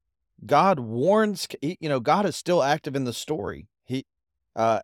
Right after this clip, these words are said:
Eve says, "I've had a male child with the Lord's help." God's still involved. God warns Cain before he kills his brother. But after Cain kills his brother, what happens? He becomes a wanderer. He has to move farther away. And even though God makes him a wanderer,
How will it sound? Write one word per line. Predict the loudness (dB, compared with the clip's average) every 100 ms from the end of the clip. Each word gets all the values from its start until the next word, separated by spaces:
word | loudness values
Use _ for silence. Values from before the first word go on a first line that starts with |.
| -4
Eve | -6 -4
says, | 2 2 2 -2
"I've | -2 0
had | 0 2
a |
male | 2 0
child | 0 0 2 2
with | -2 -4
the | -4
Lord's | -2 -4 -4
help." | -4 -4 -2
God's | 0 0 -2
still | -6 -4 -4
involved. | -2 0 0 -2 _ _ -4
God | 0 2 0 -2
warns | -6 -2 0 0 -2 -6 -8
Cain | -4 -4 -4 -6 -12 -20 _ _ _ _
before | -6 0 2 2
he | 2
kills | 2 2 2
his | -6
brother. | -2 0 0 -2 -10 _ _ _
But | -2 -2 2
after | 2 2 0 -6
Cain | -2 -4 -2
kills | -2 -2
his | -6 -2
brother, | -2 0
what | 0 0 2
happens? | 0 -2 -8
He | -4 -4
becomes | -4 -2 -2 -2 -4 -4
a | -2
wanderer. | -2 -2 -2 -2 -4 -4
He | -4 -2
has | 0 0 -2
to | -6
move | -4 -4 -6 -10 _ _ _ _
farther | -4 2 4 4 4 2
away. | 2 0 0 -2
And | -4 -4
even | -2 0
though | 0
God | 2 4 4
makes | 2 -2 -2
him | -4
a | -2
wanderer, | -2 -4 -4 -4 -4